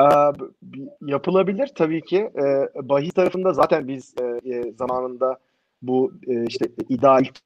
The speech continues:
çıktığında iddia Immobile taşıyarak, Immobile bankacılığa çok benzediği için iddia Immobile taşıyarak o zaman da Milyoner'le çalışıyorduk. Ee, onları yüzde yetmiş ikiye kadar pazar payını çıkarmıştık. Ve çok da ciddi bir, hani, Türkiye'de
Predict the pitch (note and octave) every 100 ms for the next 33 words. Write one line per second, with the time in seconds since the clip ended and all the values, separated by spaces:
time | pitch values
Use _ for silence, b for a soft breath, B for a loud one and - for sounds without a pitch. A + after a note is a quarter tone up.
0 | _ _ - A#2 A#2+ C#3+ B2+ A#2 C3 C3
1 | C3+ B2+ B2+ C3 C3 - A#2 - B2+ B2
2 | B2 A2+ - B2+ B2+ B2+ C#3 C3+ A#2+ C3
3 | B2+ C3+ - B2 A#2+ B2+ C#4+ - F3 A3
4 | b b b C3 A#2 C#3 C#3+ D3 C#3+ C#3
5 | B2+ C#3+ C#3 E3+ C#3+ C3+ C#3 C#3 C3 B2+
6 | C3+ C#3+ C#3 B2 A2 G#2+ A#2+ C3 G3+ _
7 | _ _ _ B2 B2 B2+ C3 C#3 D3+ C#3+
8 | C#3+ D3+ - C3 F#3+ E3+ F#3+ D3+ C#3 D#3
9 | C#3 C#3+ - D3+ C#3+ - - - - _
10 | _ _ _ _ A#2 A#2 C#3 C#3 B2 -
11 | - C#3 E3+ A#2+ B2 - _ _ - B2+
12 | A#2+ E3+ E3+